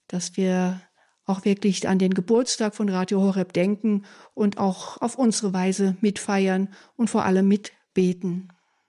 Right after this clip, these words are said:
Passend dazu ist der erste Gedanke zur Adventszeit, den wir mit Ihnen teilen möchten. Wir möchten nämlich einige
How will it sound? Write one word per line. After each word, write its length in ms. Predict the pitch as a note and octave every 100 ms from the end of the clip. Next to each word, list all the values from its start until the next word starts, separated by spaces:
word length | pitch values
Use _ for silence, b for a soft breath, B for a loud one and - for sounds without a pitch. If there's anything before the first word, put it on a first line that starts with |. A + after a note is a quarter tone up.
| _ _ _ _ - B B B B B B B _ _ _ _ _ -
Passend 340 | A#3+ C4 C4
dazu 380 | A#3 - C#4 C#4
ist 180 | A#3 G#3
der 120 | F#3+
erste 360 | F#3+ A3 C4+
Gedanke 480 | A#3+ A3 A3+ C4+ C4
zur 400 | - G3+ F#3 F#3 B B -
Adventszeit, 920 | F#3+ G#3+ G3 G3+ - G3+ F#3 F#3 - b b b _
den 160 | G3 F#3+
wir 120 | F#3+
mit 160 | F#3+ F#3+
Ihnen 260 | A3 G#3
teilen 480 | G3 G#3+ G#3+ A3 G#3+
möchten. 640 | F#3+ F#3 - - F#3 F#3+ B B B B _
Wir 100 | G#3+
möchten 300 | A#3 A#3+ A3+
nämlich 420 | A3 G#3 G3+ - b b b -
einige 920 | - G3+ G3+ F#3+ G3+ F#3 F3+ F3 F#3